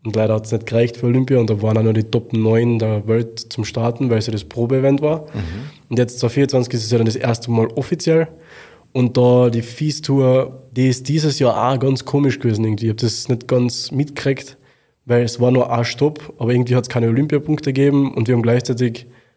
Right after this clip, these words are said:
Speaker 1: eine Eröffnung in Turin gehabt und dann hab ich mir, okay, hab ich gesagt, so, okay, ich entscheide mich für das Event in Österreich, weil als österreichischer Meister ist immer cool dabei zu sein und einfach eine Garde zu haben und alles cool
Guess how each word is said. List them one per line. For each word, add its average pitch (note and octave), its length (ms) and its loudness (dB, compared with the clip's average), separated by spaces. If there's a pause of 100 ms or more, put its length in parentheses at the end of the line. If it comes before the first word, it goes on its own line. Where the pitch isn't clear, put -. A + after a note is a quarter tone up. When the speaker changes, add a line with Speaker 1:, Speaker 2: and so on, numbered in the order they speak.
(200)
Speaker 1:
eine A2+ 260 2
Eröffnung B2 360 0
in A2 140 0
Turin D3+ 240 4
gehabt C#3 280 0
und A#2 80 0
dann A#2 100 2
hab A2+ 60 2
ich A2+ 60 2
mir, A2+ 100 4
okay, A#2 300 0
hab B2+ 80 -4
ich A2+ 60 -4
gesagt, G#2+ 200 -4
so, A2+ 100 -6
okay, A2+ 340 0 (100)
ich A2 180 -2 (200)
entscheide A2+ 360 -2
mich A#2 140 0
für B2+ 100 -4
das A2+ 380 0
Event A#2 300 0
in A#2+ 100 0
Österreich, B2+ 580 0 (520)
weil A#2 440 2 (220)
als A#2 140 -4
österreichischer A#2 340 0
Meister A#2 260 0
ist A#2 80 -2
immer B2+ 180 2 (120)
cool C3 100 4
dabei B2 280 2
zu A#2+ 120 -6
sein A#2 360 2
und G#2+ 260 -4 (520)
einfach A2+ 380 -2 (120)
eine A#2 100 -2
Garde B2 260 2
zu A#2 160 0
haben A#2+ 280 2
und G#2+ 300 -4
alles A2+ 220 -2 (120)
cool B2+ 220 2